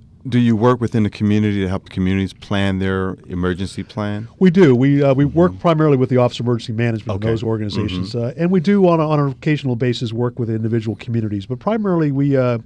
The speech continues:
Speaker 2: we try to work with the officials who are already doing those things. It could, because when something does happen, we're really gonna fall in line with assisting them and where the requirements are.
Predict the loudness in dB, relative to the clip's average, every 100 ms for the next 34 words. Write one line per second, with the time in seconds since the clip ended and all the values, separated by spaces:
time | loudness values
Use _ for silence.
0 | -14 -20 -12 -6 -2 2 2 4 2 0
1 | -2 -2 -2 -2 -4 -2 -4 -2 0 2
2 | 2 0 0 0 -2 -6 -10 -10 -14 -20
3 | -20 -20 -20 -10 -6 -4 0 0 2 0
4 | 2 0 -2 -2 0 2 2 0 -2 0
5 | 0 2 4 4 2 0 -2 -2 0 0
6 | 0 -4 -4 -4 -8 -12 -12 -8 -4 -4
7 | -4 -6 -4 -4 -4 -4 -4 -8 -12 -8
8 | -8 -10 -10 -12